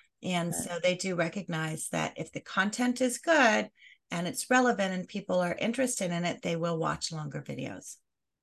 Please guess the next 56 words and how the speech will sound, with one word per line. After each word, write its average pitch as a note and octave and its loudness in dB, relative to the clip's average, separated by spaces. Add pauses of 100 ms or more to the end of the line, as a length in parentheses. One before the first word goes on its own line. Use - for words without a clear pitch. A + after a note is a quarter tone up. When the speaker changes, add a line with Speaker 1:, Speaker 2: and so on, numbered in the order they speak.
(140)
Speaker 2:
Yeah, G3+ 10
and F#3+ 10
all F3 12
of G3+ 10
our G#3 10
younger F3 8 (220)
buyers D#3 8
right D3+ 4
now, D3 6
they're D#3 4
all F#3+ 6
on A3 4
TikTok. F#3+ 0 (140)
But, D#3 4 (140)
uh, D#3 8
I've G3+ 10
Speaker 1:
Yeah. G#3+ 6
Speaker 2:
had G#3+ 10
this, G#3+ 4 (540)
I've G#3 8
been A#3 8
a A#3+ 8
bit A3 4
skeptical, G3 6 (400)
uh, E3 4
on F3+ 2
posting G3 2
too F#3 -4
much D#3+ 0
on, D#3 2
on D#3 2
TikTok F#3+ 4
because F3+ 2
I D#3+ 8
was E3 0
afraid G3 4
of E3+ 4
investing F3 2
too D#4 0
much C#4+ 2
time F#3+ 4
on F3 2
this E3 0
platform A#3 6
that E3 8
might E3+ 4
go F3 4
away. E3 4
Have E3+ -2
you, E3 2 (360)
what G#3 6
are A#3+ 8
your G#3 10
thoughts A3 8
on E3+ 4
that? E3+ 4